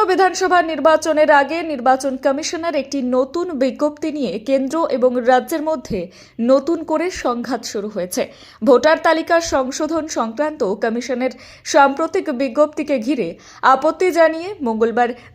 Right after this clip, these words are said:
দিল্লিতে কমিশনের সদর দফতরে যাচ্ছে তৃণমূল কংগ্রেসের একটি উচ্চ পর্যায়ের প্রতিনিধি দল। এই দলে রয়েছেন লোকসভার মুখ্য সচেতক কল্যাণ বন্দ্যোপাধ্যায়, রাজ্যসভার সাংসদ প্রকাশ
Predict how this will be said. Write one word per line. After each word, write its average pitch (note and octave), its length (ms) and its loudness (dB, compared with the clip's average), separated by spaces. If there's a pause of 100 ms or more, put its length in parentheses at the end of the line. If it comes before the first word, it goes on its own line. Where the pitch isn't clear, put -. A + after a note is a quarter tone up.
(120)
দিল্লিতে C#4+ 400 0 (180)
কমিশনের C#4+ 520 2 (100)
সদর D4 340 0 (120)
দফতরে C4 460 2
যাচ্ছে A#3 300 -2 (140)
তৃণমূল D4 320 -2 (100)
কংগ্রেসের C4+ 460 2 (320)
একটি A#3+ 160 0 (100)
উচ্চ C4+ 180 -8 (160)
পর্যায়ের D#4 440 4
প্রতিনিধি A#3+ 540 -6
দল। F#3 120 2 (400)
এই B3+ 60 2 (120)
দলে C4+ 280 6
রয়েছেন E4 360 -4 (420)
লোকসভার D#4 500 4 (120)
মুখ্য D4 240 -6 (200)
সচেতক C4 440 2 (280)
কল্যাণ A3+ 400 6
বন্দ্যোপাধ্যায়, C4+ 680 -2 (360)
রাজ্যসভার E4 560 4 (120)
সাংসদ C4+ 400 0 (140)
প্রকাশ C4 320 4